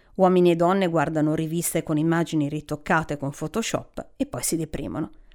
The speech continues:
Si vedono orrendi, troppo grassi, guardano anche i successi degli altri e si chiedono:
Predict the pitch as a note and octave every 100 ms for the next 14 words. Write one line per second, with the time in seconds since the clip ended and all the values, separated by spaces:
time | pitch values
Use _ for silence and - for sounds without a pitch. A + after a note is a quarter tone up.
0 | _ - F3 E3 D#3+ D#3 D3 - A3+ G#3+
1 | F3 D3+ C#3+ _ - - - D3+ F3+ F#3+
2 | D#3+ - - D3+ - _ _ - C#4 C4+
3 | D#4+ F4+ F#4 F4 - D4 - E4 - F3+
4 | E3+ E3 D#3 D#3 E3 - - B3+ C#4+ C4+
5 | G#3+ G#3 G#3